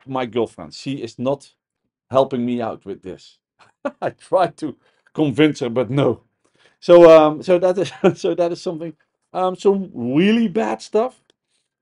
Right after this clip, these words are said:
I don't really, I'm not really sure. I don't really know anymore what I was actually looking for. Uh, but maybe I have something that, uh, something, oh, <gasps> violence.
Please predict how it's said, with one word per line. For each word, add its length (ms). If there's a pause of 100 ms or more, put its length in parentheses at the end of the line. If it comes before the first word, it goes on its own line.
(160)
I 100
don't 220
really, 440
I'm 160
not 160
really 160
sure. 220
I 80
don't 220
really 220
know 320
anymore 480
what 160
I 40
was 180
actually 420
looking 340
for. 420 (840)
Uh, 340
but 340 (200)
maybe 440
I 220
have 300
something 680
that, 400
uh, 540
something, 500
oh, 280 (120)
<gasps> 300 (2000)
violence. 720